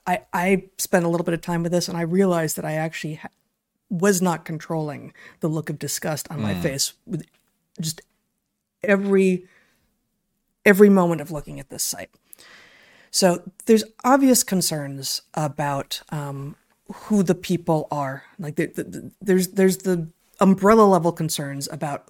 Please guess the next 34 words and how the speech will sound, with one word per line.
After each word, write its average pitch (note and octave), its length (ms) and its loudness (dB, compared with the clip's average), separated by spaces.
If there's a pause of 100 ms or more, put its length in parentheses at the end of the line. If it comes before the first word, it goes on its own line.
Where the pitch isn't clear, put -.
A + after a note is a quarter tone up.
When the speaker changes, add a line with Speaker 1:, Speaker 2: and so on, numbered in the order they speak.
Speaker 1:
who A3+ 120 0
the G3+ 80 0
people F#3 360 -2
are D3+ 180 -2
who D#3+ 100 -4
would D3+ 100 -4
be E3+ 120 -2
attracted D3+ 420 -4
to - 80 -8
go D3 140 -2
to D3 60 -4
this C#3+ 200 -4
thing C3+ 260 -10
and C#3+ 80 -12
having D#3 240 -6
it - 60 -12
next D3+ 180 -12
to E3 60 -6
a - 40 -10
park C3 280 -12
and C3 100 -14
all B2 140 -14
of C#3 80 -16
this. B2+ 200 -8
And C#3+ 120 -10
there's C#3 160 -12
been D#3 160 -10
accusations C#3+ 680 -10
of, C3+ 200 -14
like, B2+ 220 -18
these D#3 140 -10
people C#3+ 240 -14
must - 220 -12
be, C#3 180 -14